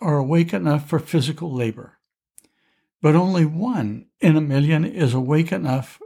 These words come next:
for effective intellectual exertion, and only one in a hundred million to a poetic or divine life." Thoreau said, "To be awake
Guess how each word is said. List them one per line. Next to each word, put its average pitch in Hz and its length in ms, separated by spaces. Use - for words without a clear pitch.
for 139 240
effective 170 640
intellectual 160 800
exertion, 135 680
and 160 180
only 185 380
one 190 360
in 202 220
a 170 100
hundred 214 520
million 113 560
to 156 160
a 147 80
poetic 147 600
or 147 120
divine 135 500
life." 123 580
Thoreau 226 400
said, 190 640
"To 139 100
be 208 160
awake 156 720